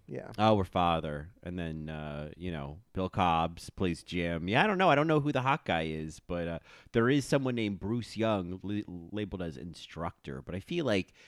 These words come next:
Speaker 2: she'd have a trainer with the name. So
Speaker 1: No, it's not. That's not the case in this movie. I think that is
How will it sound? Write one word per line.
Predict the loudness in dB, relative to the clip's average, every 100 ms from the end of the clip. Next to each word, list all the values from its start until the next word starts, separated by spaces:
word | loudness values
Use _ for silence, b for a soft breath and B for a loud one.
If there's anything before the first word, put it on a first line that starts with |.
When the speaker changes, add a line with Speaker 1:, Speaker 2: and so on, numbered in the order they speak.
| b
Speaker 2:
she'd | -2 0
have | 0
a |
trainer | -2 -4 -6 -6
with | -10
the | -10
name. | -10 -10 -12 -14 -16 -18
So | _ -10 -4 -2 -2 -4 b b -4
Speaker 1:
No, | -2 2 4 6 6 4 -2 -10 b _
it's | -2 -2 -8 -8
not. | 2 4 6 2 0
That's | -4 -2
not | -2 -2 -4
the |
case | -4 -2 -2 -4
in | -8
this | -10 -10
movie. | -12 -10 -10
I |
think | -10 -12 -4
that | -4 -2
is | -4 -6 -8 -10